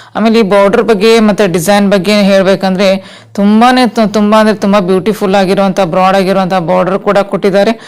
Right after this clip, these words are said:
ಆಮೇಲೆ ಇಲ್ಲಿ ಸ-, ವಿಡಿಯೋದಲ್ಲಿ ನೋಡ್ತಾ ಇರ್ಬೋದು, ಪ್ಯಾರೆಟ್ ಗ್ರೀನ್ ಕಲರ್‌ನಲ್ಲಿ ಇದು ಬ-, ಬಾರ್ಡರ್, ಆ, ಬ-, ನಿಮ್ಗೆ ಬ್ಲೌಸ್ ಪೀಸ್ ಸಿಗುತ್ತೆ.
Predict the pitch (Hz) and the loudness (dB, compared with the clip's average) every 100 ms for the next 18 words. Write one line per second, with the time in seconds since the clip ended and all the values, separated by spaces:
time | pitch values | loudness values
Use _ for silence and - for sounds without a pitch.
0 | - - 190 214 214 196 190 202 190 202 | -20 -8 -2 0 2 0 0 2 2 2
1 | 226 226 208 196 208 202 208 185 196 214 | 2 2 2 2 0 0 0 0 0 0
2 | 226 202 208 - - - 196 190 208 214 | 0 0 -4 -16 -8 -2 0 2 0 0
3 | 175 208 196 190 196 190 175 202 196 208 | 0 0 0 0 0 0 0 0 0 -2
4 | 175 196 175 180 185 196 202 185 175 170 | 0 0 0 0 0 2 2 2 2 4
5 | 170 170 170 143 175 180 190 214 175 190 | 4 2 2 0 0 0 0 0 0 0
6 | - 196 - 175 180 202 | 0 -4 -2 -4 -4 -6